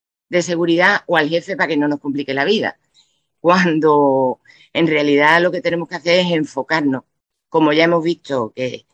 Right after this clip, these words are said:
que se ha hecho en algunos casos por las anteriores presentaciones, enfocarnos en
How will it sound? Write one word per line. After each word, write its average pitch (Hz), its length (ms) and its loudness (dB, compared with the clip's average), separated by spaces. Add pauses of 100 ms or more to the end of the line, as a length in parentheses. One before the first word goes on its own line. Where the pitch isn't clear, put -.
(260)
que 135 100 -6
se 151 140 -2
ha 151 80 4
hecho 143 420 -6 (640)
en 127 420 0
algunos 123 380 0
casos 165 260 -6
por 123 160 -6
las 117 240 -2
anteriores 135 460 0
presentaciones, 156 680 -2
enfocarnos 180 460 -4 (100)
en 165 260 -2